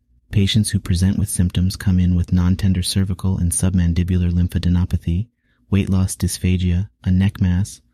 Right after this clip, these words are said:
hoarseness due to involvement of the recurrent laryngeal nerve, leukoplakia, and erythroplakia. Diagnosis is made with panendoscopy, which includes laryngoscopy, bronchoscopy, and esophagoscopy,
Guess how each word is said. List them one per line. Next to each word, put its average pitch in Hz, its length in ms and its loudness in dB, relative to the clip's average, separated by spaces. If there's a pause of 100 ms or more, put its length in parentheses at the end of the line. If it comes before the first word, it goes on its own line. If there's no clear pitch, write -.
(200)
hoarseness 104 640 -2 (240)
due 101 140 2
to 90 100 2
involvement 87 500 0
of 87 120 -4
the 85 80 -2
recurrent 87 440 -2
laryngeal 87 480 0
nerve, 87 400 0 (440)
leukoplakia, 95 880 -2
and 95 100 2
erythroplakia. 82 920 -2 (580)
Diagnosis 95 580 2
is 90 100 -2
made 92 220 2
with 90 180 -2
panendoscopy, 90 960 0
which - 180 -4
includes 95 440 0
laryngoscopy, 90 1040 0
bronchoscopy, 87 840 -2
and 95 120 2
esophagoscopy, 85 1040 -2